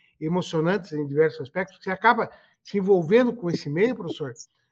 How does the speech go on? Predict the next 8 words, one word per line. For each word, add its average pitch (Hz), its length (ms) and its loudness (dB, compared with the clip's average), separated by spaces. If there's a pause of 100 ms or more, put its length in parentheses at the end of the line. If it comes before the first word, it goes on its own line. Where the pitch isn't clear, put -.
(100)
você 180 260 -6
descobre 208 640 -4
que 214 640 -6 (120)
você 185 400 -4
pode 220 380 0
fazer 185 360 -4
a 180 40 -6
diferença, 170 680 -6